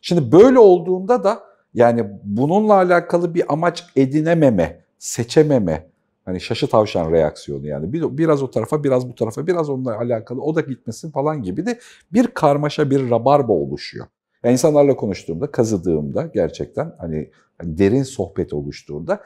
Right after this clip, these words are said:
herkesin zemininin dibinde gerçekten kalben dünyaya iyi bir şey yapmakla alakalı bir duygu var.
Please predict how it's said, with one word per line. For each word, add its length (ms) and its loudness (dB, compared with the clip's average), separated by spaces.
herkesin 540 -2
zemininin 580 -6
dibinde 300 -6
gerçekten 600 -10
kalben 460 -4
dünyaya 340 2
iyi 220 -2
bir 60 -10
şey 180 -10
yapmakla 480 -4
alakalı 460 -6
bir 120 -10
duygu 340 -4
var. 240 -8